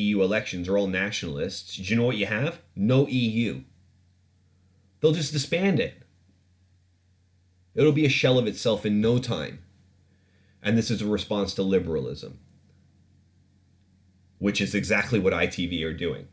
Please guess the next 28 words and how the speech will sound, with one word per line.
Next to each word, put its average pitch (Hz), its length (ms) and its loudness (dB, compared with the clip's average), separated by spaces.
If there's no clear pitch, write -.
It 151 140 -2
doesn't 165 400 2
work. - 420 2
It 135 160 2
doesn't 147 340 2
work. 117 380 0
The 135 100 6
more, 185 480 4
the 139 100 0
more 180 200 0
you 165 160 2
allow 127 260 4
people 127 260 -2
to 104 60 -6
make 110 220 0
their 113 160 -2
own 107 80 0
decisions, 104 460 -4
the 101 60 -2
more 104 200 0
they'll 104 160 2
gravitate 95 600 -2
towards 90 440 -6
what 95 200 0
we 101 160 0
consider 95 480 -4
traditional 90 580 -4
roles. 73 440 -6